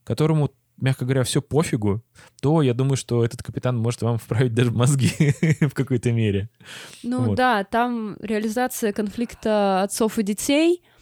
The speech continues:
Speaker 2: э, его недовольство этим поколением и что происходит с людьми. И дело не только в поколении, потому что они сталкивались с разными преступниками, да, по возрасту. Он говорит: «Да м, нас же с вами одни и те же учителя учили,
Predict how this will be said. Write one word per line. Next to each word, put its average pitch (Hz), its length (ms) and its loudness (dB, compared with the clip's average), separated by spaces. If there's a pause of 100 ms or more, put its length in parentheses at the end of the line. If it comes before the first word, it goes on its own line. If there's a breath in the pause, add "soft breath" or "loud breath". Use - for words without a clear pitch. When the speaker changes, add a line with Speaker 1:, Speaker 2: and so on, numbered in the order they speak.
(260 soft breath)
Speaker 2:
э, - 200 -8
его 208 320 -2
недовольство 202 920 0
этим 190 440 0
поколением 214 920 0
и 180 60 -2
что 196 240 -2
происходит 226 600 -2
с - 120 -12
людьми. 196 480 -2 (300 loud breath)
И 214 140 -6
дело 202 320 2
не 208 120 0
только 262 500 0
в - 200 -12
поколении, 190 880 -2 (220 soft breath)
потому 175 300 -6
что 170 340 -2
они 175 180 -2
сталкивались 185 680 -2
с - 220 -10
разными 208 460 0
преступниками, 185 760 -6
да, 196 120 0
по 233 140 -2
возрасту. 180 540 -4
Он 180 120 -4
говорит: 180 360 -2
«Да 175 100 -2
м, 180 320 -6
нас 190 240 -2
же 202 80 -4
с - 160 -8
вами 202 320 0
одни 208 380 0
и 208 60 -6
те 247 280 0
же 214 180 -2
учителя 233 680 -2
учили, 233 680 -2